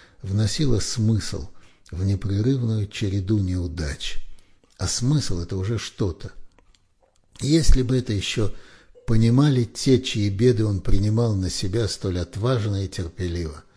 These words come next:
хоть немного понимали, хоть чуть-чуть. Многого ли он просит?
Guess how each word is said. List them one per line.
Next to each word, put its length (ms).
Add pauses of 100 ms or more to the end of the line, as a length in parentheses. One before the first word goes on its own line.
(320)
хоть 340
немного 680
понимали, 640
хоть 220 (340)
чуть-чуть. 1000 (840)
Многого 540
ли 120
он 200
просит? 480